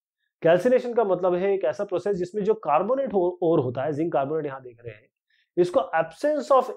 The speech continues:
air में, ध्यान रखिएगा, हीट करेंगे बगैर एयर के प्रेजेंस में, और ये आपका जिंक ऑक्साइड बनाता है। और रिडक्शन की बात करें, जिंक कैसे हम एक्सट्रैक्ट करते हैं ओर से, तो रिडक्शन प्रोसेस से करते हैं।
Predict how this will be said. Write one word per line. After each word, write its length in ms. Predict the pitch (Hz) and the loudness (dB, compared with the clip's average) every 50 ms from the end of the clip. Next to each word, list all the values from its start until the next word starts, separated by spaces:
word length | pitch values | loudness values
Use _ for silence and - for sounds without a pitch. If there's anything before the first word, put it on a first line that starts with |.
| - | 2
air 220 | 202 196 214 214 196 | 4 4 6 6 4
में, 300 | 190 185 170 147 135 127 | 4 2 2 2 0 -2
ध्यान 220 | 127 127 147 165 170 | -4 -4 -4 -2 -4
रखिएगा, 280 | 160 160 202 202 190 | -2 0 0 0 0
हीट 200 | 143 135 156 160 | 0 -2 -4 -4
करेंगे 480 | 156 170 156 160 175 208 240 254 262 262 - _ _ _ _ _ _ _ - | -2 -2 -2 0 2 4 4 2 2 0 -6 _ _ _ _ _ _ _ -6
बगैर 340 | 117 139 147 175 220 247 247 | 0 2 4 4 6 4 6
एयर 180 | 214 185 180 175 | 6 6 4 4
के 100 | 175 170 | 4 2
प्रेजेंस 360 | 131 139 135 135 135 123 127 | 0 0 -2 -2 -4 -4 -2
में, 200 | 165 214 262 269 - - _ _ _ _ | 0 0 0 -2 -4 -14 _ _ _ _
और 120 | - 185 190 | -2 0 2
ये 80 | 180 | 4
आपका 320 | 170 147 143 143 - 196 196 | 4 4 2 2 2 2 2
जिंक 220 | 156 143 156 151 | 4 2 0 -2
ऑक्साइड 340 | 135 120 117 - 127 123 117 | -2 -4 -8 -10 -12 -12 -12
बनाता 300 | 113 101 101 110 _ _ | -14 -16 -18 -20 _ _
है। 60 | _ _ _ _ _ _ _ _ _ _ _ _ _ _ _ _ _ _ _ _ _ _ _ _ _ _ _ _ _ _ _ _ _ _ _ - | _ _ _ _ _ _ _ _ _ _ _ _ _ _ _ _ _ _ _ _ _ _ _ _ _ _ _ _ _ _ _ _ _ _ _ 2
और 120 | 165 170 | 4 4
रिडक्शन 360 | 165 170 185 180 - 262 254 | 6 6 4 4 4 0 0
की 80 | 226 247 | 0 2
बात 260 | 220 220 214 220 220 | 4 4 4 4 2
करें, 200 | - 190 220 269 - - _ _ _ _ _ _ _ _ 143 | 0 -2 -2 -2 -6 -10 _ _ _ _ _ _ _ _ 0
जिंक 240 | 135 170 220 214 165 | 2 2 2 4 4
कैसे 500 | 143 - 160 220 214 214 202 208 - _ _ _ _ _ _ | 2 2 2 2 2 2 0 -4 -8 _ _ _ _ _ _
हम 260 | 156 170 175 175 180 175 | 0 0 0 0 -2 -4
एक्सट्रैक्ट 340 | 151 - - 175 170 175 175 | -8 0 2 2 2 4 0
करते 200 | 175 160 175 175 | -2 -2 0 0
हैं 60 | 156 | 0
ओर 120 | 143 147 | 0 -2
से, 140 | - - 226 | 0 -2 0
तो 120 | 220 262 | 2 2
रिडक्शन 540 | 233 170 165 175 214 208 - - - 285 254 | 2 2 2 2 0 -2 -2 -6 -6 -6 -4
प्रोसेस 360 | - 220 190 - 185 170 - | -4 -4 -4 -2 -4 -6 -4
से 60 | - 170 | -6 -4
करते 300 | - 131 117 - 127 123 | -4 -4 -6 -6 -8 -8
हैं। 220 | 151 202 - _ | -8 -10 -14 _